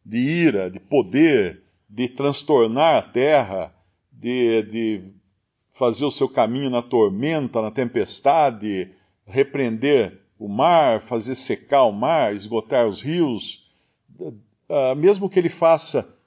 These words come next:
ele apresente todas essas credenciais de impacto, não é? De, de força e de poder, que são algumas destruidoras até,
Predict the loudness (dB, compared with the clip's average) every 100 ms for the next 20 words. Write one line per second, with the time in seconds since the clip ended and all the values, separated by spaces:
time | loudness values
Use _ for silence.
0 | _ _ -6 -2 -2 -2 -4 -6 -4 0
1 | 2 0 -4 -6 -4 -2 -2 0 0 -2
2 | -12 -10 -8 -6 0 0 -2 -10 -14 -6
3 | -4 -2 -4 -6 -8 _ _ -10 -10 0
4 | 4 4 2 -4 -8 -4 -2 0 4 4
5 | 4 -4 _ _ _ _ _ _ _ -12
6 | -8 -2 0 2 2 0 -4 -6 -8 -8
7 | -4 -4 0 2 2 2 -4 -2 -2 -2
8 | -4